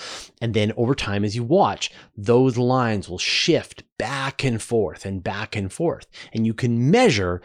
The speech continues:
the speed that the star is coming towards you and away from you. And based on that, you can measure the existence of a planet orbiting around the star and how massive it is and how long it takes to go around the star. It's kind of amazing, that they're able to, to do this.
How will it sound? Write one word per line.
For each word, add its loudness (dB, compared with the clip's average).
the 0
speed -2
that -4
the -10
star 0
is -2
coming -4
towards 2
you -2
and -4
away 2
from -4
you. -10
And -10
based -2
on 0
that, 2
you -10
can -2
measure -2
the -4
existence 0
of -4
a -2
planet -2
orbiting -2
around 0
the -6
star -4
and -8
how -8
massive 2
it 2
is 4
and -6
how -2
long -2
it -14
takes -4
to -10
go -6
around 2
the 6
star. 6
It's -10
kind 0
of 2
amazing, 4
that -2
they're 2
able 2
to, -4
to -6
do 0
this. -8